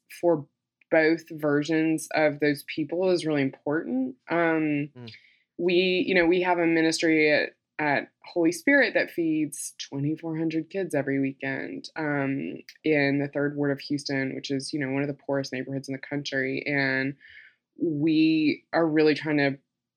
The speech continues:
Speaker 1: figure out as a community how we can continue to feed those kids through this. So last night, like, there was a big push to get a bunch of bags put together.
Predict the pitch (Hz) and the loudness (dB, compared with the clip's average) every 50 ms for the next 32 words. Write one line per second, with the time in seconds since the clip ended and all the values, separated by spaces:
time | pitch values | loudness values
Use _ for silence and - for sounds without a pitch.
0 | _ - 180 156 151 160 156 151 147 151 151 139 147 139 - - 151 143 143 151 | _ -2 -2 0 2 2 2 2 2 0 0 -2 -2 -4 -4 -2 0 2 2 2
1 | 151 151 151 147 139 143 139 139 139 135 - _ 147 139 _ - 151 143 - - | 2 2 0 -2 0 0 0 0 0 -2 -6 _ _ -16 _ -8 -8 -8 -6 -4
2 | 143 147 147 135 135 135 - - 127 127 139 135 - 196 196 190 - - - 214 | -2 -2 0 0 -2 -4 -4 -6 -6 -6 -4 -4 -4 -4 -4 -4 -8 -6 -4 -4
3 | 208 196 - - 226 220 214 214 220 214 - - 165 151 147 143 143 143 143 - | -4 -6 -6 -4 -4 -2 0 0 -2 -2 -2 -2 0 2 2 2 0 0 -4 -4
4 | 151 143 147 - - 147 143 - 147 139 139 139 135 139 135 131 - 143 135 135 | -4 -2 -2 -2 -2 -4 -4 -2 0 0 0 0 0 -4 -6 -4 -2 0 2 2
5 | 135 135 135 - - - - 151 139 139 - - - 147 139 139 - - 135 139 | 2 0 -2 -6 -14 -6 -2 -2 -2 -2 -4 -6 -8 -6 -4 -4 -4 -6 -8 -8
6 | _ 143 139 139 139 - 147 139 135 123 123 123 131 135 135 - - - 127 - | _ -2 -2 -2 -2 -4 -4 -4 -2 -2 -2 -2 -4 -4 -6 -10 -10 -10 -10 -8
7 | - 147 135 131 131 131 131 123 120 131 - | -4 -4 -2 -2 -2 -4 -4 -6 -6 -8 -10